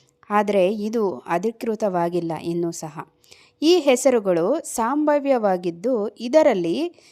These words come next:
ಕೆಲವರು ಬಿಗ್ ಬಾಸ್ ಮನೆಗೆ ಹೋಗೋದು ಪಕ್ಕವೆಂದು, ಪಕ್ಕವೆಂದರೆ ತಪ್ಪಾಗಲಾರದು. ಮತ್ತೆ ಈ ಬಿಗ್ ಬಾಸ್ ಯಾವಾಗ ಪ್ರಾರಂಭ ಆಗುತ್ತೆ ಅನ್ನೋದಾದರೆ, ಇದೇ ಸೆಪ್ಟೆಂಬರ್ ಇಪ್ಪತ್ತೆಂಟರಿಂದ,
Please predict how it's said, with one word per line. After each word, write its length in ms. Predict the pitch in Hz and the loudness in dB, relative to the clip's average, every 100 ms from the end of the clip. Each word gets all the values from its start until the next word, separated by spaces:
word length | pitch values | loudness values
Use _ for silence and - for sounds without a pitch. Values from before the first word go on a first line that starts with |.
| _ _ | _ _
ಕೆಲವರು 540 | 277 302 320 269 247 | 2 6 6 6 2
ಬಿಗ್ 440 | 302 202 269 285 233 | -2 -6 -6 -6 0
ಬಾಸ್ 280 | 302 330 247 | 2 0 -2
ಮನೆಗೆ 360 | 214 190 254 | -2 -2 -2
ಹೋಗೋದು 640 | 226 214 202 202 196 277 202 | -2 -2 0 0 0 -2 -4
ಪಕ್ಕವೆಂದು, 920 | - 180 180 - 240 202 185 202 240 196 - _ - | -4 -6 -6 -2 -2 -2 -4 -4 -4 -4 -6 _ -8
ಪಕ್ಕವೆಂದರೆ 680 | 196 - 262 226 185 180 277 | -8 -4 -4 -2 -2 -2 -4
ತಪ್ಪಾಗಲಾರದು. 1200 | - 202 - 185 175 165 165 160 156 156 - _ _ _ _ _ _ _ - | -6 -12 -4 -2 -2 -4 -6 -6 -8 -10 -16 _ _ _ _ _ _ _ -8
ಮತ್ತೆ 580 | 294 294 294 269 _ _ _ - | -6 0 0 -2 _ _ _ 0
ಈ 320 | 330 359 370 | 4 4 0
ಬಿಗ್ 240 | 202 226 220 | -6 -8 -2
ಬಾಸ್ 440 | 226 220 202 185 - | 0 0 -4 -8 -6
ಯಾವಾಗ 340 | 185 190 233 214 | -4 0 2 0
ಪ್ರಾರಂಭ 480 | 190 196 180 185 180 165 - | -2 -4 -2 -2 -2 -4 -6
ಆಗುತ್ತೆ 340 | 180 175 185 | -8 -8 -8
ಅನ್ನೋದಾದರೆ, 1040 | 175 - 175 202 202 175 165 262 220 220 _ _ _ _ | -10 -10 -6 -4 -4 -4 -2 0 0 -4 _ _ _ _
ಇದೇ 320 | 254 285 349 | -4 0 0
ಸೆಪ್ಟೆಂಬರ್ 720 | 370 247 208 - 196 190 185 180 - | 0 -2 -2 -4 -4 0 0 -2 -8
ಇಪ್ಪತ್ತೆಂಟರಿಂದ, 960 | 196 - 254 254 202 190 185 180 175 | -14 -4 -4 -2 -6 -4 -6 -4 -4